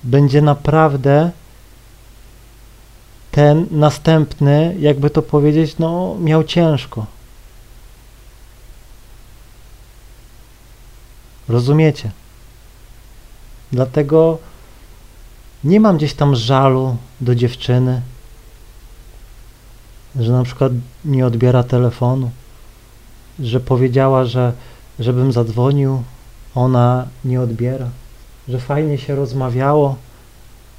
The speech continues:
a ona w pewnym momencie powiedziała, że ma chłopaka albo że nie ma czasu,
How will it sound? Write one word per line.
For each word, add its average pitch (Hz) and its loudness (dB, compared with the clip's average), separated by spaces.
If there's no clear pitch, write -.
a 127 -2
ona 135 2
w - -20
pewnym 123 2
momencie 131 0
powiedziała, 127 2
że 123 0
ma 127 2
chłopaka 123 -2
albo 120 0
że 117 -2
nie 131 0
ma 123 2
czasu, 123 -4